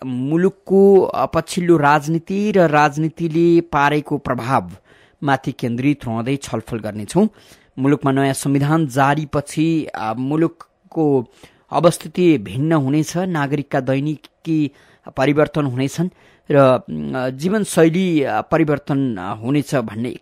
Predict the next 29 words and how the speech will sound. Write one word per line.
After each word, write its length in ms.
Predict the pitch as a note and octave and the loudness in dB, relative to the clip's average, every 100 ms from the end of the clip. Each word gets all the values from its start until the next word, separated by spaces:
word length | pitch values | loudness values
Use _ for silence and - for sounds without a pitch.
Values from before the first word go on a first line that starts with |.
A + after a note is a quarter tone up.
| - | -10
खालको 460 | F3 E3+ D#3 D3 - | -8 -6 -4 -4 -6
आकलन, 480 | D3 C3+ C#3+ D3+ D3+ | -10 -6 -4 -4 -4
एक 120 | C#3+ - | -8 -6
खालको 400 | C3 C3+ D3 - - _ _ | -6 -2 -4 -4 -10 _ _
अपेक्षा 480 | - C#3+ E3 - F3+ | -4 -2 -4 2 4
गरिएको 400 | E3 D#3+ E3 E3 | 4 0 -2 -4
थियो। 200 | F3 G#3 | -4 -4
तर 200 | G#3+ F3 | -2 0
यी 260 | D3+ D#3 D3 _ _ | 2 0 -2 _ _
सबै 300 | - F#3 F#3+ | -6 2 2
कुराहरू 420 | F#3+ E3+ C#3+ C#3+ D3+ | 4 2 0 0 -4
सपना 720 | - D3 E3 D3+ C#3+ A#2+ G#2+ | -2 -2 2 2 2 0 -4
जस्तो 320 | C#3+ - D3 | -6 -2 -2
भएको 260 | G#2 G#2+ A#2+ | -2 -8 -8
छ, 120 | B2+ | -6
सपनाका 520 | - C3+ C3 C3 B2 | -6 -6 -4 -6 -6
कुरा 260 | - B2 A#2 | -4 -4 -4
जस्तो 260 | - D3 | -4 -4
भएको 320 | A#2+ G2+ G2+ | -4 -8 -10
छ। 100 | B2 F3 - _ _ _ _ _ _ _ _ _ - - - - - | -4 -4 -4 _ _ _ _ _ _ _ _ _ -20 -20 -20 -20 -4
नागरिकका 460 | C#3+ E3 G#3 G#3+ G#3 | 2 4 4 4 4
दैनिकीहरू 580 | F3+ G#3+ G#3+ A3+ G#3+ F#3+ | 6 4 4 6 8 6
झन्पै 380 | C#3 E3 G3+ | 0 0 0
झन 420 | F3 C#3+ F3 G3 C#3+ | 0 0 0 0 2
जटिल 360 | E3+ G3 A#3 | 2 2 0
बनिराखेका 640 | F#3 G3 F#3+ F3 - F3+ F3+ | 2 2 2 0 0 -4 -4
छन्। 260 | F#3 G#3+ | -2 -4
राजनीतिक, 760 | G3 E3 D#3+ F3+ F#3+ - G3 - | 2 2 2 0 -2 -2 -2 2
अ, 340 | C#3+ B2+ A#2+ | 4 4 2